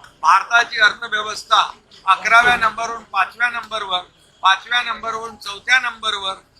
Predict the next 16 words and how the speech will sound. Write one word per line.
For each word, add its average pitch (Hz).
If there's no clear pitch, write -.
आणि 214
चौथ्यावरून 226
आता 226
तिसऱ्या 226
नंबरवर 220
आणण्याचा 226
जी 226
काही 226
संकल्पना 220
आदरणीय 220
प्रधानमंत्री 214
नरेंद्र 214
मोदीजी 202
यांनी 196
मांडलेली 202
आहे, 175